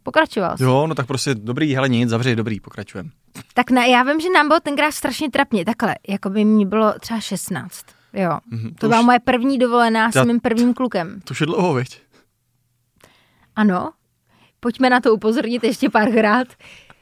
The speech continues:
Speaker 1: Je to před polovinou mého života, <laughs> přibližně, asi tak.
Speaker 2: Jo.
Speaker 1: Hmm. A bylo to hrozně nepříjemný, bylo to na Malorce a já jsem podle mě nikdy předtím asi, nevím, jestli, nebyla jsem asi ubytovaná v hotelu takovémhle, jakože,
Speaker 2: Hmm.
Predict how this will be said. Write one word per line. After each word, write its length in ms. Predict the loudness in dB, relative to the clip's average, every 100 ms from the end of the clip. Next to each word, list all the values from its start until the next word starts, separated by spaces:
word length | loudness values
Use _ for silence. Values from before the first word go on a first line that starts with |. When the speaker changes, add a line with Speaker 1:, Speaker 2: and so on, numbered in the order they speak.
| _ _ _ 0
Speaker 1:
Je 180 | 2 4
to 120 | 2
před 240 | 2 0
polovinou 440 | 4 4 4 2 4
mého 260 | 4 4 2
života, 320 | 2 4 4 4 2 -2
<laughs> 200 | -2 0
přibližně, 680 | -2 0 2 2 2 0
asi 320 | -2 -4 -4 -4
tak. 140 | -6 -8 _ -20 -18 -18 -20 -18 -4
Speaker 2:
Jo. 180 | -2 -2 _ _
Speaker 1:
Hmm. 240 | 2 2 0 -8 _ _ _ _ _ -20 2
A 360 | 4 6 6 4 0
bylo 200 | 0 0
to 80 | 0
hrozně 200 | -2 -2
nepříjemný, 380 | -4 -2 -2 0
bylo 100 | 2
to 100 | 2 0 0
na 140 | 2
Malorce 600 | 4 2 -2 -6 -6 -6 -2
a 60 | 0
já 180 | 0
jsem 200 | 0 -4
podle 260 | -2 0 0
mě 240 | 0 -2 0
nikdy 340 | 0 2 0 -4
předtím 360 | -6 -4 -4
asi, 420 | -4 -4 0 0 -4 _ -4
nevím, 260 | -2 -2 -6
jestli, 260 | -8 -8 -10 -10
nebyla 280 | -8 -6 -6
jsem 140 | -6
asi 160 | -8 -4
ubytovaná 580 | -4 -4 0 2 0 -4 -8
v 60 |
hotelu 460 | -6 -4 -4 -4 -4
takovémhle, 720 | -6 -4 0 2 4 4 2
jakože, 480 | -2 -4 -6 -2 -2
Speaker 2:
Hmm. 220 | -2 -6